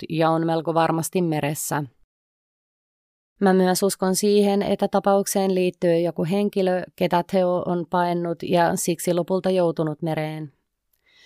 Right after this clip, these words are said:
Yhtä lailla voi olla kyseessä henkirikos tai huumeista johtuvat hallusinaatiot.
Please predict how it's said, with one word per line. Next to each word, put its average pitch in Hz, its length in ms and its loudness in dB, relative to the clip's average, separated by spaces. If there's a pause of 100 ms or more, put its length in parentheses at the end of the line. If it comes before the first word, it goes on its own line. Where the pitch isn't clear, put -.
(200)
Yhtä 175 340 0
lailla 170 280 0
voi 185 100 4
olla 185 200 2
kyseessä 202 460 0
henkirikos 202 680 0
tai 202 160 0
huumeista 165 540 -2
johtuvat 160 420 -6
hallusinaatiot. 156 880 -4